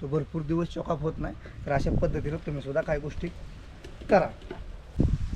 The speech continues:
आता या ठिकाणी आपण काय करतो शेतकरी बांधवांनो,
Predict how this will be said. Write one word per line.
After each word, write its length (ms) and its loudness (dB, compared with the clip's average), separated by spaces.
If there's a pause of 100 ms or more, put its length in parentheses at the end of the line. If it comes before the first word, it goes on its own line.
(680)
आता 360 10
या 140 10
ठिकाणी 320 4
आपण 220 6
काय 160 10
करतो 300 8
शेतकरी 300 4
बांधवांनो, 420 8